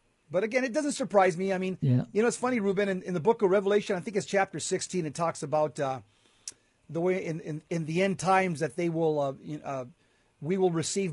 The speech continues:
Speaker 1: boils and plagues, and it's kind of interesting. I mean,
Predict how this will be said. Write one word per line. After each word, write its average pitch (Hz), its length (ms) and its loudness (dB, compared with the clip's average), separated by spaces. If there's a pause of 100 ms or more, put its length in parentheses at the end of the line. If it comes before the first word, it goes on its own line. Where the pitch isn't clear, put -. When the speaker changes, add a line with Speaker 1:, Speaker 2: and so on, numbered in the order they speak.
(140)
Speaker 1:
boils 180 420 4
and 151 200 -6
plagues, 165 720 -2 (300)
and 151 240 -6
it's - 240 -10 (140)
kind 165 220 -6
of 139 80 -6
interesting. 170 560 -6
I 151 80 -6
mean, 135 260 -6